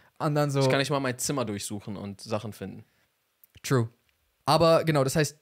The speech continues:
Speaker 1: das ist so erstmal mein Standpunkt dazu. Ähm, wenn jetzt jemand von der C I A, der vertrauenswürdig war, in Anführungsstrichen seriösen Nachrichten im Fernsehen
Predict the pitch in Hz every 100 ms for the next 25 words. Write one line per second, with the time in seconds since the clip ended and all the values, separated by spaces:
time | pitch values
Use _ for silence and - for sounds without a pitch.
0 | - 147 156 160 135 143 147 139 139 -
1 | 135 160 170 170 226 - - _ 143 143
2 | - _ _ 127 147 170 190 202 175 180
3 | 165 147 - _ _ _ - 165 151 147
4 | 170 135 127 131 - 139 160 160 151 -
5 | 123 131 139 - 131 123 - _ _ _
6 | 139 147 - 139 135 135 135 180 165 151
7 | 165 151 - 151 151 - _ _ _ _
8 | _ 139 143 131 147 135 135 131 143